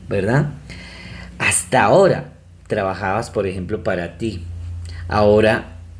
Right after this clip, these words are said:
debes trabajar para el mundo. Esa sería otra implicación fuerte de esto,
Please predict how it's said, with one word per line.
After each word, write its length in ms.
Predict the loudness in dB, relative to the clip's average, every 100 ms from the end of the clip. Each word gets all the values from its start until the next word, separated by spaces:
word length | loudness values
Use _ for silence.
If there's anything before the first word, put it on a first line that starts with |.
| -18 -14 -2
debes 320 | 2 2 0
trabajar 480 | 0 0 -2 -4 -4
para 180 | -2 -2
el 100 | -4
mundo. 420 | -8 -10 -10 -14 -16 -20 -20 -20 -20 -20 -20 -20 -20 -6
Esa 160 | 0
sería 400 | 2 4 6 6
otra 280 | 6 6 2
implicación 800 | -4 -4 -8 -8 -8 -8 -8 -8 -12 -20 -20
fuerte 720 | -20 -14 0 4 4 0 -10 -20 -20 -20 -20 -20 -14
de 240 | -4 0 0
esto, 340 | 0 -4 -6